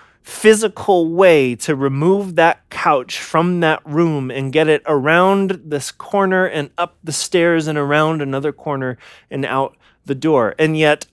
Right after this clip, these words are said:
I'm the one who has to figure out how to do that. I helped someone move and I ended up deep cleaning his disgusting bathroom because he didn't think that that was a part of the moving process.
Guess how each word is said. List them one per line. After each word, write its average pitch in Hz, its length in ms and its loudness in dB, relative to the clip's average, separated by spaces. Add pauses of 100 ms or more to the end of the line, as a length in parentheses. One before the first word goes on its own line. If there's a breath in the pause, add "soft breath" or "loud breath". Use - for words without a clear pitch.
(100)
I'm 185 440 4
the 180 100 0
one 160 220 2
who 151 100 0
has 151 300 0
to 156 80 -8
figure 127 360 -4
out 123 200 -2
how 113 240 -6
to 123 160 -14
do 160 240 0
that. 104 320 -6 (760)
I 180 120 2
helped 196 240 0
someone 196 380 0
move 190 340 0
and 165 120 0
I 165 100 0
ended 185 340 -2
up 151 200 -2
deep 170 360 -6
cleaning 175 420 -2
his 160 180 -4
disgusting 156 840 -4
bathroom 160 540 0
because 143 260 -6
he 151 100 2
didn't 147 320 -4
think 160 240 -4
that 147 140 -12
that 139 100 0
was 139 220 -2
a 139 60 -6
part 139 260 0
of 131 80 -6
the 135 40 -8
moving 131 440 -6
process. - 580 -16